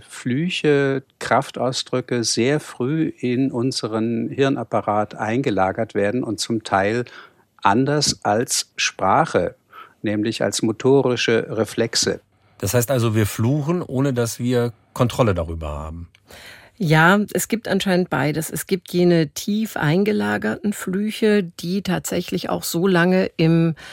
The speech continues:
Speaker 3: Hirn bleiben, dass sie beispielsweise, wenn Menschen im Alter an Alzheimer erkranken oder an Demenz, immer noch aktiv sind, auch wenn andere Bereiche der Sprache längst im Verschwinden begriffen sind.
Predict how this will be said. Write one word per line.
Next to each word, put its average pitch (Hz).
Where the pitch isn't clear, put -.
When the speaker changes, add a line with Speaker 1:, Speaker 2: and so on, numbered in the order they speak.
Speaker 3:
Hirn 202
bleiben, 170
dass 160
sie 170
beispielsweise, 151
wenn 147
Menschen 147
im 151
Alter 151
an 139
Alzheimer 202
erkranken -
oder 147
an 147
Demenz, 143
immer 226
noch 196
aktiv 185
sind, 220
auch 165
wenn 170
andere 175
Bereiche 156
der 156
Sprache 147
längst 156
im 156
Verschwinden 160
begriffen 196
sind. 196